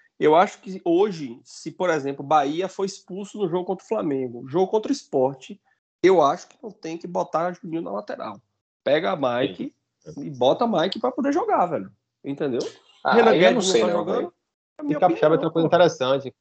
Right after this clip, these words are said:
Speaker 2: Capixaba, às vezes, ele vai pra direita, né, ele investe com o Raí, é, dá mobilidade ao time ofensivamente.
Speaker 1: Capixaba, ele não consegue marcar bem. A gente vai ter um lateral que não sabe marcar e limitado no ataque, velho. Bota o menino
Speaker 3: E você
Speaker 1: pra
Speaker 3: sabe
Speaker 1: poder
Speaker 3: se o Mike sabe marcar?
Speaker 1: <laughs> Jogou,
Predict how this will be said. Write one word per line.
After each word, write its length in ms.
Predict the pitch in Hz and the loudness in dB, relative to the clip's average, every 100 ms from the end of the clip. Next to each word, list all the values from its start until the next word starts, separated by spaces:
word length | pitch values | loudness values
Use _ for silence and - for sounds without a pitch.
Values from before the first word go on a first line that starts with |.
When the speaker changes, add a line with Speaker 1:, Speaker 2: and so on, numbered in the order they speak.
| _ | _
Speaker 2:
Capixaba, 400 | 143 139 - 147 | 0 0 2 2
às 60 | 131 | 2
vezes, 140 | 135 | 2
ele 80 | 131 | 2
vai 120 | 131 | 2
pra 100 | 135 | 2
direita, 420 | 127 98 104 - 120 _ _ | 2 4 2 -2 -10 _ _
né, 80 | 107 | -2
ele 140 | 120 | 0
investe 280 | 101 127 - | 2 0 0
com 60 | 123 | -2
o 40 | |
Raí, 460 | 110 90 104 117 - _ _ _ | 0 0 -2 -6 -14 _ _ _
é, 220 | 90 90 | -12 -8
dá 140 | 85 110 | -2 0
mobilidade 560 | 131 131 131 98 123 | 2 2 4 6 6
ao 80 | 127 | 4
time 240 | 98 92 92 | 0 -6 -6
ofensivamente. 720 | - 98 87 80 80 87 - _ - | -6 -4 -4 -4 -4 -8 -14 _ 0
Speaker 1:
Capixaba, 760 | 269 269 254 - 240 233 233 - | 0 0 -6 -4 -4 -4 -8 -6
ele 180 | 240 233 | -6 -2
não 140 | 254 | -2
consegue 380 | 247 233 - 240 | -2 -4 -6 -4
marcar 400 | 240 208 - 247 | -6 -4 -4 -2
bem. 380 | 180 170 233 - _ - | -2 -2 -4 -12 _ -6
A 80 | 190 | -4
gente 260 | 214 226 | -6 -6
vai 140 | 214 220 | -6 -4
ter 140 | 208 | -2
um 80 | 202 | -2
lateral 480 | 220 220 220 170 175 | -2 -2 0 0 -2
que 100 | 208 | -4
não 160 | 226 | -4
sabe 300 | 226 254 339 | -2 -4 -2
marcar 520 | 349 - - 240 269 - _ | -6 -8 -4 -2 -2 -6 _
e 80 | 403 | 2
limitado 520 | 381 415 403 349 349 | 2 0 0 2 2
no 100 | 381 | 0
ataque, 440 | 415 - 294 359 370 | -4 -6 -6 -6 -8
velho. 260 | 262 110 - _ _ _ 349 | -8 -10 -14 _ _ _ -2
Bota 280 | 392 415 415 | 2 2 2
o 60 | |
menino 280 | 381 254 214 | 2 2 2
Speaker 3:
E 40 | 220 | 0
você 80 | |
Speaker 1:
pra 80 | 233 | 2
Speaker 3:
sabe 160 | 214 151 | 2 2
Speaker 1:
poder 80 | 196 | 2
Speaker 3:
se 80 | 165 | 0
o 20 | 147 | 2
Mike 220 | 135 - | 0 0
sabe 200 | 135 127 | 0 2
marcar? 420 | 120 - 139 - | 0 2 -2 -2
Speaker 1:
<laughs> 600 | - - - - 233 185 214 | -10 -8 -8 -6 -6 -6 0
Jogou, 500 | 226 262 226 247 | 2 2 2 0